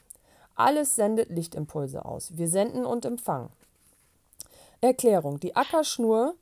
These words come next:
ist eine feinstoffliche, unsichtbare, energetische Verbindung oder Verknüpfung zwischen dem unteren, dem mittleren und dem hohen Selbst, zwischen Geist, Wesen und Mensch, zwischen Mensch und Mensch,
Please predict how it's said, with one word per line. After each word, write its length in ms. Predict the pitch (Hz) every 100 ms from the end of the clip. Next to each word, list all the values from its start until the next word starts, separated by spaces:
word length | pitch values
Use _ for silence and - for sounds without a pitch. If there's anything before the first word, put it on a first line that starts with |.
| -
ist 220 | 202 -
eine 200 | 185 180
feinstoffliche, 920 | - - 220 269 - - - 170 170 -
unsichtbare, 840 | 240 262 214 175 - 156 147 -
energetische 720 | - 170 175 208 262 269 -
Verbindung 500 | 247 220 202 233 240
oder 160 | 226 196
Verknüpfung 680 | - 175 - 240 - 240 214
zwischen 300 | - 214 196
dem 120 | 180
unteren, 560 | - 285 320 247 240 233 - - _ -
dem 160 | 185 185
mittleren 540 | 285 - 233 220 214 _ _ -
und 200 | 294 294
dem 180 | 294 240
hohen 300 | 208 170 147
Selbst, 400 | 135 - - -
zwischen 320 | - 190 175 175
Geist, 400 | 185 240 - 220
Wesen 300 | 220 214 214
und 220 | 233 -
Mensch, 380 | 156 - - - _
zwischen 420 | - 196 185 175 180
Mensch 300 | 214 254 -
und 220 | 269 -
Mensch, 340 | 262 269 -